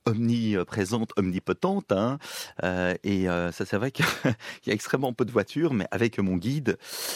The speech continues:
euh, ça, c'est vrai, on se faisait souvent arrêter par de la police, toujours pour des motifs où on roulait trop vite, ce qui n'était pas du tout vrai.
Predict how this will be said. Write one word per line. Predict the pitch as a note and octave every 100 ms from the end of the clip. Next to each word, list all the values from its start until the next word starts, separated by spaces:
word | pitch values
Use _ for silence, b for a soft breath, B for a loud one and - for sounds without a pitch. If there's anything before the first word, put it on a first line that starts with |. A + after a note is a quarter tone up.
| B -
euh, | E2 F2 E2 D#2+ D#2+ - _ _ _ - -
ça, | -
c'est | F#2
vrai, | G#2+ - B -
on |
se | -
faisait | G#2+ A2
souvent | B2+ A2 A#2
arrêter | A2+ G#2 A2 A2+ G2 -
par | - - -
de |
la | -
police, | - E2+ G#2 B2+ C#3+ - -
toujours | F#2+ F2 A2+ G#2
pour | - D#2+ E2
des | D#2+ F#2
motifs | E2+ E2 - G#2+ A2+ -
où | F2 F2
on |
roulait | F2 F2 D#2+
trop | - E2+
vite, | D#2+ F#2 G2
ce |
qui | -
n'était | D2+ -
pas | D#2+
du | E2 D#2+
tout | E2+
vrai. | C#2+ F2+ A2